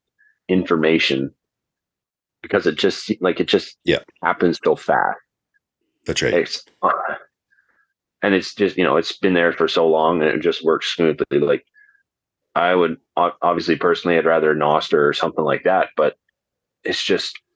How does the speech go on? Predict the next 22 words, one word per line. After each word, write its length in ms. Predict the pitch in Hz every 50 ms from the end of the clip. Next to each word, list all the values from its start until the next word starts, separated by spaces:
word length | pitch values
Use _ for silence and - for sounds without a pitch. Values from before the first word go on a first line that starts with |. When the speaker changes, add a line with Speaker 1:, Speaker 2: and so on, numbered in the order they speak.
| _ _ _ _ _ _ _ _ _ _ -
Speaker 1:
there's 160 | 95 87 -
just 320 | - - 101 - - - -
so 180 | - 98 95
much 320 | 92 90 87 87 - - -
growing, 560 | - - 85 85 85 87 87 85 82 80 78 _ _ _ _ _ _ _ _ _ _ _ _ _ _ _ _ _ _ _ _ _ _ _
growing 420 | - 87 87 87 85 85 82 78 -
pains 360 | - 85 80 78 80 80 80
with 100 | 80 78
all 240 | 76 71 67 78 76
that 180 | 76 73 - -
stuff. 300 | - - 67 65 - - - _ _ _ _ _ _ _ _ _ -
You 80 | 71
know, 60 | 71 76
you 180 | 76 76 -
Speaker 2:
Yeah, 100 | - -
Speaker 1:
hang 220 | - 87 95 95 87
Speaker 2:
that's 60 | 85
right. 100 | 85 85 87
Speaker 1:
around 240 | 87 90 87 85
and 120 | 82 80 82
utilize 480 | 87 90 90 87 80 82 85 85 -
it 140 | 87 82 -